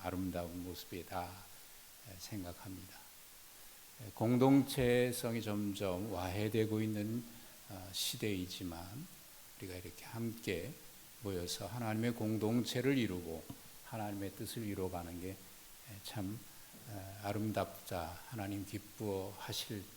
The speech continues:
일이라고 생각이 되고, 여러분 가정도 또 우리 모두가 다, 아, 아름다운 이 공동체를 잘 유지해 갈 수 있기를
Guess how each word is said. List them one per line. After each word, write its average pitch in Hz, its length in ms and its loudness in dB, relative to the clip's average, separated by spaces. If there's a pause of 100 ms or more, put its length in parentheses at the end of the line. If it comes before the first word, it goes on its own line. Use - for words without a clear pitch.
일이라고 90 460 -4
생각이 92 540 -6
되고, 101 460 -8 (300)
여러분 98 320 -2
가정도 98 640 0 (480)
또 113 120 -8
우리 104 100 -4
모두가 92 480 -2
다, 87 320 -6 (460)
아, 98 180 -10
아름다운 95 600 -2 (200)
이 113 100 0
공동체를 101 960 0 (300)
잘 92 540 -4
유지해 95 420 -2 (640)
갈 101 260 -2
수 - 220 -4
있기를 92 600 -6